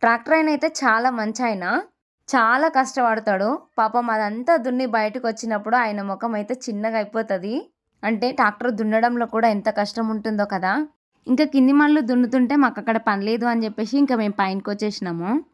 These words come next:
ఇంకా పైన మూడు మళ్ళు ఉంటాయి, ఇవి చిన్న చిన్న బిల్లలు, కింద రెండు పెద్ద బిల్లలు ఉన్నాయి కదా, పైన మాత్రం చిన్న చిన్న ఉంటాయి మూడు. ఇంకా అవి దున్నేసరికి కన్నయ్యకి ఆకలి అవుతుందని చెప్పేసి కన్నయ్యకైతే అన్నం తినిపించిన. ఇంకా నేనైతే అన్నం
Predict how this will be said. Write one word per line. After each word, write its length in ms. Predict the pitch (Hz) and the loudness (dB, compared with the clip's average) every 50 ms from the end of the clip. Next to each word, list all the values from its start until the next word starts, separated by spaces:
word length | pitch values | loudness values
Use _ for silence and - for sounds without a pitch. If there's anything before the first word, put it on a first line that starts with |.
| _ _ _ _ _ - 233 | _ _ _ _ _ -2 0
ఇంకా 160 | 247 240 285 302 302 | 0 2 2 2 2
పైన 240 | 269 247 233 233 254 269 262 247 | 2 2 2 0 0 2 2 2
మూడు 180 | 233 233 233 226 220 | 2 2 0 0 0
మళ్ళు 180 | 208 208 226 240 233 | 0 0 0 0 -2
ఉంటాయి, 260 | 214 - 190 185 196 233 | -2 -2 -4 -4 -2 -2
ఇవి 120 | 269 247 240 - | -2 -2 -2 -4
చిన్న 140 | - 226 220 220 - | -2 -4 -4 -4 -2
చిన్న 120 | 247 247 240 226 214 | -2 -2 0 0 -2
బిల్లలు, 300 | 208 196 190 185 190 220 294 311 - - | -2 -2 -2 -2 -2 -2 -2 -2 -2 -2
కింద 160 | 240 220 220 233 233 | 0 2 2 2 0
రెండు 160 | 226 220 208 208 220 | 0 -2 -2 -2 -4
పెద్ద 160 | 202 185 208 202 | -4 -4 -2 -2
బిల్లలు 260 | 196 214 214 208 202 196 | -2 0 0 0 0 0
ఉన్నాయి 180 | 202 196 190 180 180 | -2 -2 -4 -4 -4
కదా, 120 | 180 196 240 247 - | -2 -2 -2 0 0
పైన 180 | 214 196 196 208 208 214 | -2 -2 0 -2 -2 -2
మాత్రం 260 | 202 196 - 208 233 240 233 | -2 -4 -4 -4 -4 -4 -4
చిన్న 160 | - 214 190 185 - | -4 -6 -4 -4 -4
చిన్న 160 | 220 214 208 196 190 | -4 -2 -2 -2 -2
ఉంటాయి 240 | 185 175 180 185 190 190 180 | -2 -2 -2 -2 0 0 0
మూడు. 260 | 175 180 175 175 180 226 339 - _ _ _ _ _ _ _ _ _ _ - 233 | 0 0 0 0 0 0 -2 -4 _ _ _ _ _ _ _ _ _ _ -4 -2
ఇంకా 120 | 247 254 254 240 | 0 2 2 2
అవి 100 | 220 233 185 220 | 0 -2 -2 -2
దున్నేసరికి 580 | 214 220 240 247 262 269 254 254 262 262 311 302 - | -2 -2 -2 0 0 0 0 0 -2 -2 -2 -2 0
కన్నయ్యకి 400 | 262 226 220 226 240 240 226 226 202 | 0 0 0 0 -2 0 0 0 0
ఆకలి 200 | 202 - 208 214 214 | 0 0 -2 -4 -4
అవుతుందని 400 | 208 - 220 220 214 202 196 196 | -2 -2 -2 -2 -2 -2 -2 -4
చెప్పేసి 300 | 185 - - 196 202 - 269 262 233 | -4 -4 -6 -6 -4 -4 -2 -2 -2
కన్నయ్యకైతే 520 | 208 196 208 220 214 196 214 208 208 233 220 | -2 0 0 -2 -2 -2 -4 -2 0 0 0
అన్నం 200 | 196 190 196 196 196 202 | 0 0 -2 -2 -2 -4
తినిపించిన. 420 | 202 185 202 208 202 - 196 170 170 185 247 320 - _ _ _ _ _ _ _ _ - 226 | -4 -4 -6 -8 -8 -6 -6 -4 -2 -2 -2 -2 -4 _ _ _ _ _ _ _ _ -4 -2
ఇంకా 140 | 240 262 269 262 | 0 2 2 2
నేనైతే 320 | 262 269 269 269 269 277 294 254 | 4 4 2 2 2 2 2 2
అన్నం 180 | 240 247 262 | 2 2 0